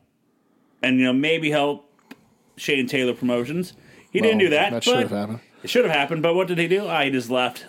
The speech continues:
Speaker 1: like Keith Lee did at, uh, for, like, the, the, at
Speaker 2: And
Speaker 1: the
Speaker 2: then
Speaker 1: last
Speaker 2: Keith Lee
Speaker 1: pay-per-view.
Speaker 2: just immediately beats both of them.
Speaker 1: And then beats him.
Speaker 2: Uh,
Speaker 1: I didn't like that.
Speaker 2: I
Speaker 1: Did not
Speaker 2: don't
Speaker 1: like
Speaker 2: know.
Speaker 1: that one bit.
Speaker 2: I loved the match until that shitty ending.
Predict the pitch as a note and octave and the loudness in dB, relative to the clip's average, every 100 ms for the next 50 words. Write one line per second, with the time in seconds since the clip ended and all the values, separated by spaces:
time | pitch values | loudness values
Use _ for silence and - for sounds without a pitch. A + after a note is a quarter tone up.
0 | A#2+ A2+ - - D3+ C3 D3 D3+ B2 A#2+ | -6 -6 -8 -6 -2 -2 0 0 2 2
1 | A#2+ A#2 A#2 A#2+ A#2 A#2+ A#2+ - - C#3 | 2 2 2 0 0 0 -2 -4 -6 -4
2 | B2 B2 B2+ A#2+ C3 A#2+ B2+ E3+ F#3 F#3 | -2 -2 -4 -6 -6 -4 0 2 2 0
3 | C#3+ F#3 F3 F#3+ D#3 D#3+ D3 D3+ D3 C3+ | 0 0 2 0 0 0 2 2 2 0
4 | B2+ C3 C3+ A#2+ A#2+ D#3 F#3 F#3 D3+ G#2 | 0 0 0 0 -2 -2 0 0 0 -4
5 | - - - _ _ - C#3 D3+ D3+ F3+ | -6 -18 -20 _ _ -4 0 2 2 2
6 | E3+ D3+ - F#2 - - - B2+ D#3+ C#3+ | 2 0 0 -2 -4 -6 -2 0 0 0
7 | C3+ B2+ A2+ A#2 A2+ G2+ - - E3+ G#3 | 0 0 0 0 0 0 -2 0 2 2
8 | E3 E3 B3 C#4+ E3 F#3+ E3 G3+ A#3 - | 2 4 4 2 0 0 2 2 0 0
9 | E3 C#3+ - D#3+ C#3 A#2+ - C3+ A2 G#2+ | 0 0 0 2 2 0 0 0 0 -2
10 | G2+ C2+ | -4 -8